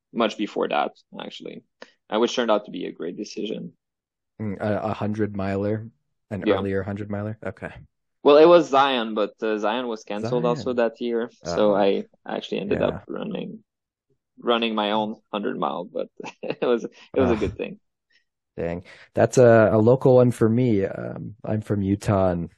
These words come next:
Speaker 2: I mean, I haven't run that, but, uh, man, Zion is beautiful. So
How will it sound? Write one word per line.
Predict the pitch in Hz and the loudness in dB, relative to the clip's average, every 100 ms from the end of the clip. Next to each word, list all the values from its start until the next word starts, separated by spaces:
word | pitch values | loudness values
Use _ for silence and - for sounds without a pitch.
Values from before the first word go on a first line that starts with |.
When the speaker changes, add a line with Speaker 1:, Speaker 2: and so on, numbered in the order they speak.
| _ _ - | _ _ -10
Speaker 2:
I | 90 | -8
mean, | 87 | -6
I | 90 95 92 _ _ _ _ _ - | -2 -4 -4 _ _ _ _ _ -4
haven't | 82 - | -2 0
run | 80 82 87 - _ | 0 0 -2 -12 _
that, | 65 71 - - _ _ _ _ _ | -2 -2 -4 -12 _ _ _ _ _
but, | 92 82 - | -4 -4 -4
uh, | 90 80 | -4 -2
man, | 80 80 76 | -2 -4 -2
Zion | 76 80 82 | 0 0 0
is | 80 | -4
beautiful. | - - - - - 101 | -4 -6 -6 -6 -6 -8
So | - 55 98 | -4 -4 -4